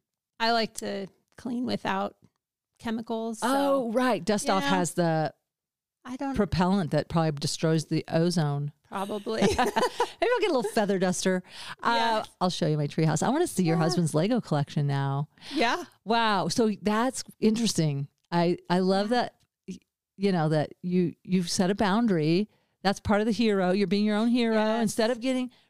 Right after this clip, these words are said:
Speaker 2: resentful
Speaker 1: Mm-hmm.
Speaker 2: or angry, just set a boundary and like, "Hey, I'm not gonna dust this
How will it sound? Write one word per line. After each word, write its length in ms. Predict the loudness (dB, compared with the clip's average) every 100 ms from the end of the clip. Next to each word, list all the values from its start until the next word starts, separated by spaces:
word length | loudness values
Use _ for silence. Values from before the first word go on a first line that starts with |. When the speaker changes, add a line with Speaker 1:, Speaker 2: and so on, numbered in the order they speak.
| -2
Speaker 2:
resentful 720 | 0 2 2 0 -2 0 0
Speaker 1:
Mm-hmm. 320 | 0 -2 0 2
Speaker 2:
or 140 | 2
angry, 400 | 2 0 0 0
just 200 | -2 -2
set 160 | 0 0
a 60 | 0
boundary 480 | 0 -2 -2 -2
and 80 | 0
like, 180 | -2 -2
"Hey, 420 | 0 2 2 0 -2
I'm 100 | -4
not 160 | -2 -4
gonna 220 | -2 -2
dust 320 | 0 0 0
this 520 | 0 0 0 -4 -12